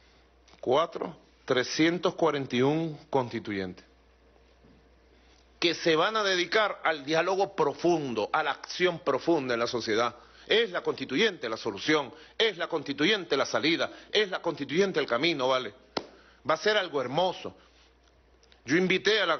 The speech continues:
a la oposición a inscribirse en la constituyente. Quería hablar con ellos antes del primero de mayo y le lancé mensaje. "Epa, ey".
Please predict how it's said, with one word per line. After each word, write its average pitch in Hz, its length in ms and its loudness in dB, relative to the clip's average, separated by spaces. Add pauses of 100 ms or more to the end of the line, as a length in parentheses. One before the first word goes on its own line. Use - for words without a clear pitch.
a 135 80 2
la 135 140 2
oposición 139 560 0
a 160 60 0
inscribirse 156 500 0
en 147 60 2
la 135 40 -2
constituyente. 120 640 -2 (1500)
Quería 170 340 2
hablar 190 260 0
con 208 180 0
ellos 180 240 2
antes 180 220 2
del 185 80 -2
primero 175 300 2
de - 20 -2
mayo 165 340 -2 (140)
y 135 100 0
le 156 100 4
lancé 147 320 0
mensaje. 160 560 0 (680)
"Epa, 190 760 2 (460)
ey". 208 440 0